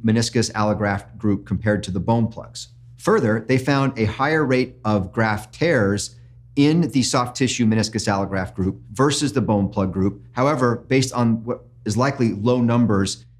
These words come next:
this did not yet reach statistical significance. It was likely underpowered. The lysome scores were similar between both groups with relation to extrusion at final follow-up. Again,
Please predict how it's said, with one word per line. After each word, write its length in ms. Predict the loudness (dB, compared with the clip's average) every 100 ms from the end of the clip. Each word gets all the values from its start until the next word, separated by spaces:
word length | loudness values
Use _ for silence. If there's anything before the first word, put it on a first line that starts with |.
| -4
this 120 | -2
did 180 | 0 0
not 320 | 2 0 -2
yet 220 | 0 0 0
reach 240 | -2 -2
statistical 540 | -6 -4 -6 -4 -8
significance. 600 | -8 -6 -4 -4 -8 -12 -10
It 40 |
was 120 | -6
likely 320 | -4 -2 -4
underpowered. 600 | -2 -2 -2 -4 -6 -6 -14 -4
The 80 | 0
lysome 520 | 2 0 0 0 0
scores 480 | -2 0 2 0 0
were 80 | -4
similar 400 | 0 2 2 2
between 440 | 0 0 2 2
both 260 | 2 -2 0
groups 460 | 0 0 -4 -10 0
with 240 | 0 2
relation 460 | 2 2 2 0 0
to 160 | 0
extrusion 840 | 0 -2 2 4 4 4 2 0 -6 -4
at 220 | -4 -4
final 280 | -4 -2 -2
follow-up. 360 | -2 -2 -4 -4
Again, 320 | -2 -2